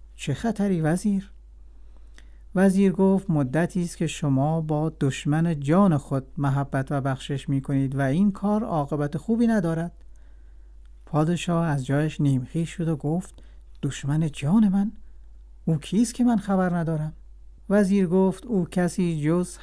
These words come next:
حکیم رویان نیست. قصد و هدف این حکیم قتل شماست.» پادشاه از شنیدن این حرف خشمگین شد و گفت: «این چه حرفی است که می‌زنی؟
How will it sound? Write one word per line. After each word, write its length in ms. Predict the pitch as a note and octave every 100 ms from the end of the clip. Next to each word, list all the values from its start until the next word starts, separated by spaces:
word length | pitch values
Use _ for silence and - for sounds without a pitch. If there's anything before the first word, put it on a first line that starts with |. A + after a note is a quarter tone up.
| -
حکیم 460 | C#3 C3+ C#3 C3
رویان 440 | C3 B2+ C3+ E3+ E3+
نیست. 360 | F#3 D3 - - - - - - -
قصد 400 | - F3+ F3+ -
و 120 | D3+ C#3+
هدف 480 | C#3 D3 E3 D#3
این 320 | D#3 E3 G#3+ G3
حکیم 520 | G3 F#3+ G3+ G#3 G#3 - - -
قتل 380 | - E3 G#3+ A3+
شماست.» 600 | G#3+ F3 C#3 B2 - - - - - -
پادشاه 380 | D3+ D#3+ E3+ F3+
از 120 | F3+
شنیدن 300 | - E3+ D#3+
این 180 | E3+ E3+
حرف 260 | E3 F3 E3+
خشمگین 560 | E3 C#3+ C3+ D3 D3+ F3
شد 180 | E3+
و 80 | E3+
گفت: 260 | D#3 F3+ -
«این 180 | E3+ F#3+
چه 240 | - D#3+
حرفی 300 | F3+ G#3+ G3
است 120 | G3 -
که 100 | F#3+
می‌زنی؟ 480 | F3+ F3+ E3+ E3